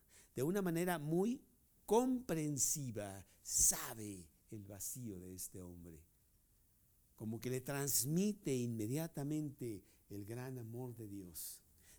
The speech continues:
Dice que le vio, fijó sus ojos en él.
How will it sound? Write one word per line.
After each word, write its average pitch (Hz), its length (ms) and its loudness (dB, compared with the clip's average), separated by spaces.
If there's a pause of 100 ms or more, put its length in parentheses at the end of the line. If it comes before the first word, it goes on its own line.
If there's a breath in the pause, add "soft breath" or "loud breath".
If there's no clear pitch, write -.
Dice 143 300 4
que 120 160 -2
le 120 320 2
vio, 143 380 0 (1900 loud breath)
fijó 214 720 0 (500)
sus - 500 2
ojos 147 640 -8 (120)
en 92 240 -10
él. 73 280 -12